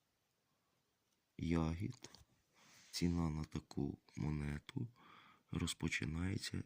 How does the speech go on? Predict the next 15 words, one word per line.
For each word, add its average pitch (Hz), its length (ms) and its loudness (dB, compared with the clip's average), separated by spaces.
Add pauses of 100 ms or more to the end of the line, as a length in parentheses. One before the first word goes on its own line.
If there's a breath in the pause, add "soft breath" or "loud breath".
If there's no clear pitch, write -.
від 87 340 0
тисячі - 540 0
доларів, 73 560 0
друзі. 76 440 -4 (1400 loud breath)
Якщо 90 380 8
вам 80 260 2
попаде 80 500 0
така - 340 0
монетка 80 600 -2
в - 40 0
іншому 76 500 0
металі, 85 680 0 (800 loud breath)
ціна 85 420 2
на 104 160 4
ню 104 240 2